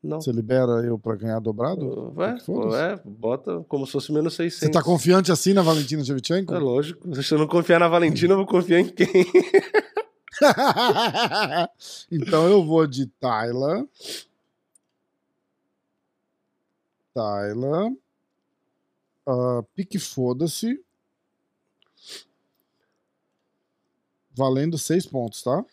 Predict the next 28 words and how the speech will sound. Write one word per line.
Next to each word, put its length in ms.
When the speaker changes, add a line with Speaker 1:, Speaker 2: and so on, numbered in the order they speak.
Speaker 2:
Que 60
é 40
dobrado. 440
Speaker 1:
Aham. 360
Speaker 2:
Seis 200
pontos 420
com 140
autorização 520
do 140
Vini. 260
Que 80
tá 120
perto, 460
tá? 120
Quinhentos 300
e 100
cinquenta, 520
vai. 280
Eu 100
vou 140
arriscar, 600
eu 100
vou 120
arriscar 400
<laughs> 20
os 120
meus 200
pontos 500